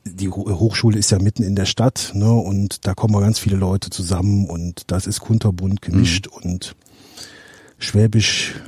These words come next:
Speaker 1: multikulturell, kann man so sagen. Und da ist wirklich eine ganz tolle Stimmung da.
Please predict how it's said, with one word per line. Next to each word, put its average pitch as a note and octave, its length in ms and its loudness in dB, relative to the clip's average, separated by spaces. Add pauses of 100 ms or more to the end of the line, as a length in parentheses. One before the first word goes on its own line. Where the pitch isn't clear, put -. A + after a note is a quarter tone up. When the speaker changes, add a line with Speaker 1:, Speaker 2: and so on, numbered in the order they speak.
(160)
Speaker 1:
multikulturell, A#2 960 4
kann A#2 180 2
man A2+ 140 6
so G#2+ 100 2
sagen. G2 420 2
Und F2+ 160 -8
da F#2+ 40 -2
ist F#2 140 -8
wirklich G2 220 -6
eine F2 80 -4
ganz F#2 160 -8
tolle E2 220 -10
Stimmung F2 380 -10
da. D#2 260 -12